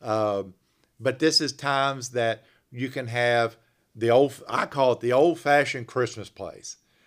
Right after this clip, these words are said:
where you can have your kids, uh, but, uh, doing a Christmas play, and they can read their Bible verses and dress up in their little suits and, and do a play and do, and do all those things.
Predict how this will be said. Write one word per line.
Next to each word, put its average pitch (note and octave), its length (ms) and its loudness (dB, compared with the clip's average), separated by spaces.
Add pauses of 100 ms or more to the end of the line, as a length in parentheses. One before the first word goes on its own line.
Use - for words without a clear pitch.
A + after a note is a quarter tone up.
(160)
where B2+ 160 2
you D3+ 220 2
can D3+ 160 -4
have D3+ 400 2
your B2 140 0
kids, A2 720 -2 (320)
uh, A2+ 440 0
but, A#2 340 -4 (340)
uh, G2+ 300 -4
doing C#3+ 320 0
a B2 60 -2
Christmas C#3 440 -2
play, G#2 500 -2 (360)
and A2+ 480 -2
they C3 160 2
can B2+ 240 -8
read C#3 300 0
their A#2 140 0
Bible A2+ 420 2
verses G#2 580 -4
and G2+ 120 -12
dress D3+ 280 -2
up D3 120 -2
in B2 80 -16
their A#2+ 180 -2
little B2+ 200 -6
suits B2 540 -6
and, F#2+ 200 -16 (360)
and G#2+ 200 -8
do D3+ 200 4
a C3+ 160 2
play C3 580 2
and A2+ 180 -6
do, D#3 240 0 (200)
and B2+ 160 -8
do D#3+ 200 2
all D3 160 2
those C#3 220 0
things. D#3+ 340 -6